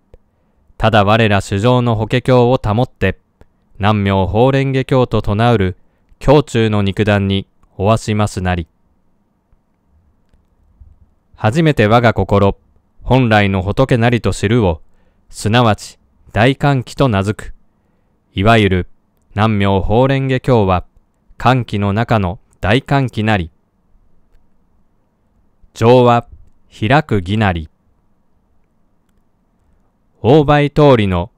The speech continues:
個々の塔体を改めずして、無差の三人と会見す。汝、すべからく、一心の安堵を思わば、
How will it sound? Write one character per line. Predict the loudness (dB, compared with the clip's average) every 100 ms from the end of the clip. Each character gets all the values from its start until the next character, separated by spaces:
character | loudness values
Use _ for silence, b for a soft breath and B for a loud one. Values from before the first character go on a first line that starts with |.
| _ -14 -2
個 | 0 2
々 | 2
の | 0
塔 | 0 0
体 | 2 0 2
を | 0 0
改 | -2 -2 -2
め | -2
ず | -4
し | -8
て、 | -6 -8 _ _ _ _ _ _ -6
無 | 0
差 | 2
の | 2 0
三 | -2 -2
人 | 0 -2 0
と | 0 0 _ _
会 | -4 -4
見 | -2 -4 -4
す。 | -4 -6 -6 _ _ _ _ _ _ _ _ _ _ _ _ _ _ _ _ _ _ _ _ -4
汝、 | 0 0 -2 -6 -8 _ _ _
す | -12 -2 0
べ | 2
か | 2
ら | 0
く、 | -2 -8 -8 _ _ _ -6
一 | -6
心 | -2 -2 0
の | 0 0
安 | 0 2
堵 | 2 0
を | -2
思 | 0 2
わ | 2
ば、 | 0